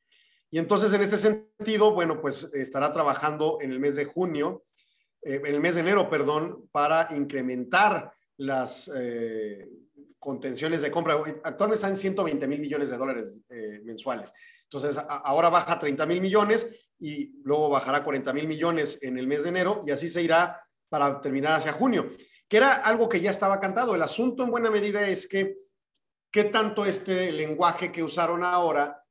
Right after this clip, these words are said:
que aparentemente siguen aduciendo a la transitoriedad de la inflación, eh, puede implicar que para diciembre o antes bajen, perdón, aumenten las tasas de interés? Y eso es lo que ha tenido los mercados en vilo.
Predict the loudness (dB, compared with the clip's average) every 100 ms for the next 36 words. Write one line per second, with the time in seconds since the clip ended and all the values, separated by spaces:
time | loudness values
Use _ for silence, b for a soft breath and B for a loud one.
0 | _ -8 -6 -4 -4 -2 -2 -2 -4 -2
1 | -2 -2 -4 -4 -6 -6 -4 -2 0 0
2 | -4 -8 -10 -10 -10 -6 -4 -4 -4 -6
3 | -6 -4 -6 -8 B B B _ -8 -2
4 | -2 -2 -6 0 2 2 0 0 0 0
5 | -2 -6 -8 -6 -4 -4 -4 -6 -8 -6
6 | -2 -2 0 -2 0 2 2 2 -2 -4
7 | -4 -4 -4 -6 -6 -8 -6 -4 -2 -2
8 | -4 -6 -8 -12 -12 -12 -10 -8 -8 -8
9 | b b -6 -2 0 -2 -4 -4 -4 -2
10 | -2 -2 -4 -6 -4 -4 -4 -6 -6 -10